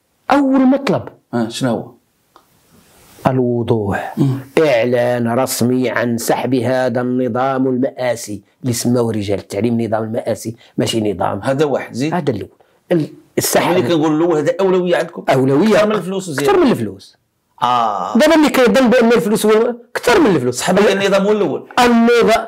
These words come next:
Speaker 1: شوف.
Speaker 2: لكن هما كيعدلوا فيه، تيحيدوا المواد ديال اللي ممز-، اللي كتقلقكم غادا مع
Speaker 1: شوف،
Speaker 2: المقنعة.
Speaker 1: شوف. هاد،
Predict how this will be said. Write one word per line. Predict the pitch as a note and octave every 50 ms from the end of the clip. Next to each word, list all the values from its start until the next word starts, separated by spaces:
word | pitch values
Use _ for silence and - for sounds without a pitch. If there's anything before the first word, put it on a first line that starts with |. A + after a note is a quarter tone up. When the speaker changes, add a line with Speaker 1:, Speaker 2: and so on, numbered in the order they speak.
| - -
Speaker 1:
شوف. | - - G#3+ F3+
Speaker 2:
لكن | E3+ D#3+ - D#4
هما | D4+ D#4 D#4+
كيعدلوا | D#4+ D#4 C4 A#3+ F#3+ C#3+ D3+ D#3 D3+
فيه، | C3+ D#3+ E3 E3
تيحيدوا | B3+ B3+ A3 A#3+ A#3 F#3 G3+
المواد | F#3 E3+ E3 D3 D3 D3+ D#3 D3+ D#3
ديال | - D#3 D#3+ D3
اللي | D3+ D3+ D3+ D#3+
ممز-، | D#3 D#3 C#3+ B2+
اللي | C3 D#3 D#3
كتقلقكم | D3+ D#3+ - - C#3 C#3 C#3 - - - C3+ D#3
غادا | F#3 A3 G#3
مع | F3
Speaker 1:
شوف، | D#3+ F3+ D#3 C#3+ C#3+ C#3+
Speaker 2:
المقنعة. | B2+ C3+ B2+ A#2+ -
Speaker 1:
شوف. | - C3+ A2+ - - - _ _ _ - - _ _ _ _ _ _ _ _ _ - - _ _ _ _ - - - -
هاد، | - - D3+ D#3+